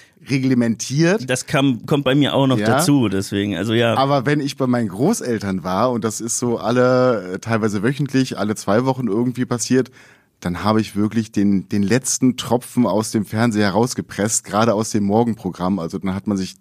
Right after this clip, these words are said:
Speaker 1: teilweise einen Wecker gestellt oder sofern man aufgewacht ist, ist man halt runtergecruised und hat die Glotze angeschmissen und da einfach alles weggeguckt, was irgendwie ging. Und ich bin mir ziemlich sicher, dass ich auch, ähm,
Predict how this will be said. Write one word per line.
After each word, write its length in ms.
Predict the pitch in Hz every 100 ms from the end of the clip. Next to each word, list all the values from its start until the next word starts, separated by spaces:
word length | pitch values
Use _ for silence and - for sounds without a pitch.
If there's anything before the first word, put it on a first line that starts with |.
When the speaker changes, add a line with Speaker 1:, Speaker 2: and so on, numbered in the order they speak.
| -
Speaker 1:
teilweise 300 | 92 92 92
einen 120 | 82
Wecker 180 | - 131
gestellt 400 | 107 - 104 98
oder 140 | 92
sofern 400 | 98 - 113 151
man 260 | 147 135 139 - - - -
aufgewacht 680 | 120 160 - 107 107 - 113
ist, 160 | 117
ist 180 | 110 98
man 120 | 110
halt 200 | 104 98
runtergecruised 800 | 127 143 113 101 123 127 123 - _ - _ _ _
und 220 | 101 95
hat 200 | 107 -
die 80 | 104
Glotze 340 | 87 107 - 78
angeschmissen 720 | 87 87 - 90 85 104 80
und 360 | 78 87 - 58
da 140 | 95
einfach 280 | 82 92 98 -
alles 340 | 95 92 -
weggeguckt, 600 | 101 - 87 - 95 - -
was 340 | 95 - - -
irgendwie 360 | 90 90 87
ging. 220 | 80 92 87
Und 140 | 87
ich 140 | - - - - -
bin 140 | - 135
mir 100 | 147
ziemlich 240 | - 147
sicher, 220 | 139 139
dass 160 | 123 120
ich 60 | 113
auch, 160 | 120
ähm, 420 | 113 117 120 120